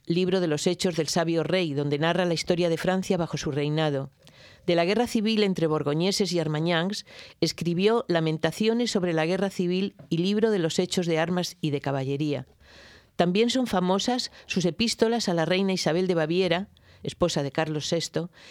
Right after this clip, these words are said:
y el libro de las tres virtudes que dedicó a la delfina Margarita. En mil cuatrocientos doce, ante la caótica situación que vive Paí-, París en la Guerra de los Cien Años invadida por los ingleses,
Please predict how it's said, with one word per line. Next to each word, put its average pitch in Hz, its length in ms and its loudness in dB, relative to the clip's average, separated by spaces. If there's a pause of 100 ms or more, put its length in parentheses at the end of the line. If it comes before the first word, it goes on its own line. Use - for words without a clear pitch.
(100)
y 175 100 2
el 170 140 4
libro 233 240 2
de 220 60 2
las 175 160 -2
tres 190 200 -2
virtudes 180 500 -2
que 156 120 -2
dedicó 143 340 -2
a 175 60 2
la 170 100 0
delfina 160 380 -2
Margarita. 147 640 -4 (600)
En 165 100 0
mil 214 160 0
cuatrocientos 185 680 0
doce, 160 420 -2 (320)
ante 160 260 0
la 151 140 0
caótica 196 460 0
situación 180 500 0
que 165 120 -2
vive 170 220 0
Paí-, 156 520 0
París 160 420 -2
en 151 140 0
la 143 80 -2
Guerra 180 240 0
de 175 80 0
los 151 100 -2
Cien 165 260 -2
Años 156 360 -2
invadida 147 500 -2
por 143 140 -6
los 143 160 -6
ingleses, 165 580 -2